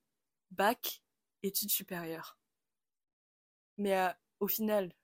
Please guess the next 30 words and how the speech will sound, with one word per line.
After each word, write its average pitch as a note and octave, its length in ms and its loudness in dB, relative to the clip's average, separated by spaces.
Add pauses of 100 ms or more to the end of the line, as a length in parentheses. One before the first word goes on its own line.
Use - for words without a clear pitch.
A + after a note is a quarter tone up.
je - 80 -8
vais F#3 80 -2
avoir F3+ 180 0
mon F#3 120 -4
bac, G3+ 440 -2 (320)
je F#3 100 -6
vais F3+ 60 -2
en F#3 100 -2
entrer F#3+ 280 -6
en F#3+ 100 -6
études F#3 300 -6
sup, - 280 -2 (840)
et F#3 100 -2
au F#3 40 -4
final, G#3+ 320 -2
c'est - 160 0
comme F#3+ 200 -4
si - 140 0
on G#3 60 -2
me F3 180 -4 (140)
balançait, G3+ 640 2
euh, F3 220 0 (480)
dans F3+ 120 -2
la F3 120 0
cage G3+ 280 0
au G#3 80 6
lion, B3 240 2 (160)
sans - 360 2
aucune A3 340 2
préparation, G#3+ 720 0